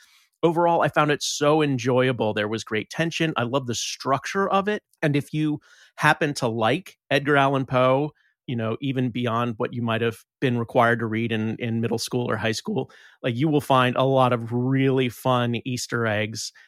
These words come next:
and references. And you can really just tell that he just, he just loves Edgar Allan Poe so much and just really dove straight into it. And it's got really sharp writing. There's some, you know,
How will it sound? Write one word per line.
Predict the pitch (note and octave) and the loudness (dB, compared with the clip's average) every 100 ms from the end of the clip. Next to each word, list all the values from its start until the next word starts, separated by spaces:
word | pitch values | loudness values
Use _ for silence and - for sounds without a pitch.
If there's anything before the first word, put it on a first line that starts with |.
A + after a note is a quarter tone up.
| _ | _
and | C#3 A#2+ A#2 | -4 -2 2
references. | A#2+ A2+ A#2 - A#2 A2+ A2+ - | 2 2 -2 0 2 2 -2 -6
And | A2+ A2 A2 | -4 -4 -4
you | C3+ B2 | -6 -4
can | D3 | -2
really | C#3+ C3+ | 0 0
just | A#2 A#2+ - | 0 -4 -4
tell | C3 A#2 A2 | -2 0 -2
that | G#2+ A2+ - | -4 -6 -6
he | - A#2+ | -8 -6
just, | A#2 G#2+ - _ _ _ _ | -6 -6 -10 _ _ _ _
he | - B2+ | -6 -4
just | C3+ C3+ | -2 -2
loves | C#3 C#3 C#3 C3+ A2+ | 0 2 2 2 0
Edgar | C#3+ B2+ B2+ | -2 0 2
Allan | B2 A#2+ | 2 0
Poe | B2 A#2+ | -2 -2
so | - B2+ | -2 -2
much | B2 A#2+ - | 0 -2 -2
and | A#2+ | -6
just | A#2 A2+ | -6 -8
really | B2 B2+ A#2+ A#2 G#2+ - | -4 -2 0 -4 -8 -2
dove | C3 B2 G#2+ | 0 0 -2
straight | - B2+ A#2 | -2 0 2
into | A2+ - A#2+ | -2 -2 0
it. | A2+ A2 | 0 0
And | B2 A2+ A2 G#2+ - - - _ - | -4 -2 -2 -4 -10 -20 -20 _ -6
it's | C#3 | -2
got | C#3+ C3+ | 0 0
really | D3+ G#3+ | -2 -2
sharp | F#3+ - F3+ - | 0 2 2 4
writing. | E3+ D#3+ D#3 D3+ C#3 | 4 6 4 2 2
There's | C3+ A#2 | 2 2
some, | - A#2+ A#2 | -2 -2 -2
you | |
know, | A#2 A2 | -2 -2